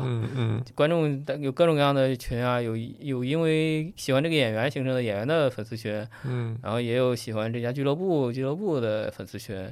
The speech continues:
Speaker 2: 也会有一些大家就是有观众的交流群，
Speaker 1: 嗯。
Speaker 2: 嗯，自发形成的，都会有各种各样的群，你去找这些群里头，就是你到群里头，大家会分享各种各样的你了解的，
Speaker 1: 嗯。
Speaker 2: 嗯，你，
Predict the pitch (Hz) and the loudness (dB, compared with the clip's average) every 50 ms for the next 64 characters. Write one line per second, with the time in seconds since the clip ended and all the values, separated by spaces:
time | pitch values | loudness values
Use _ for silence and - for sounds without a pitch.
0 | - - - - - 98 95 - 127 123 120 113 101 98 98 101 - 113 107 104 | -14 -16 -14 -8 -6 -6 -4 -2 -2 -2 -2 -2 -2 -4 -6 -8 -8 -6 -4 -4
1 | 104 107 104 104 98 98 101 107 107 104 101 101 104 107 107 101 101 110 - 117 | -4 -4 -4 -4 -4 -6 -6 -6 -6 -6 -6 -8 -8 -8 -8 -10 -10 -6 -4 -4
2 | 120 139 147 135 113 110 113 107 110 107 107 107 - - 98 95 98 101 117 - | -2 -2 -2 -2 -2 -2 -2 -2 -2 -4 -6 -6 -8 -8 -8 -8 -8 -10 -12 -16
3 | - - - 120 120 117 113 110 110 110 98 95 98 101 107 - - - 113 101 | -16 -8 -4 -4 -2 -2 -2 -4 -4 -6 -6 -8 -8 -10 -14 -14 -10 -8 -6 -6
4 | 101 107 113 117 110 107 110 104 107 113 113 101 - - 151 - 285 208 117 98 | -6 -6 -6 -6 -6 -6 -6 -6 -4 -2 -4 -4 -4 -4 -6 -6 -4 -4 -4 -4
5 | 107 - - 113 110 107 107 110 104 98 101 - - 104 98 101 101 95 - - | -4 -4 -4 -4 -2 -2 -2 -2 -4 -6 -8 -8 -8 -8 -8 -8 -8 -10 -10 -10
6 | 143 139 - 107 87 - 113 117 127 120 117 - - 127 170 175 - - - - | -8 -6 -6 -6 -6 -8 -10 -8 -8 -8 -10 -10 -12 -12 -10 -10 -12 -14 -16 -16
7 | 117 _ _ _ - - - - - - 104 101 - - - - - - _ _ | -18 _ _ _ -20 -20 -18 -14 -12 -12 -12 -12 -14 -18 -20 -20 -20 -20 _ _
8 | _ _ - - 110 107 92 98 101 104 107 110 127 139 139 - - 143 143 127 | _ _ -18 -14 -12 -12 -10 -10 -10 -10 -6 0 0 0 0 0 0 0 2 2
9 | 127 120 123 135 135 127 - 135 135 127 - 143 127 - - 139 127 123 110 110 | 2 2 2 2 2 2 2 2 2 2 2 0 -2 0 -2 -2 0 0 -2 0
10 | 117 120 113 113 107 104 107 104 104 101 101 101 101 101 117 - - 120 - - | 0 0 0 2 0 0 -2 -2 -4 -4 -4 -6 -8 -10 -12 -16 -18 -16 -12 -8
11 | 113 107 104 104 98 104 113 120 123 113 107 104 104 104 110 113 - - - - | -8 -6 -6 -6 -6 -4 -2 0 0 0 0 0 -2 -4 -8 -12 -14 -20 -20 -16
12 | - - 139 135 135 131 123 127 127 131 127 117 110 - - - - - 131 | -10 -6 -4 -2 -2 -2 -2 -4 -6 -8 -8 -10 -12 -12 -14 -18 -14 -10 -8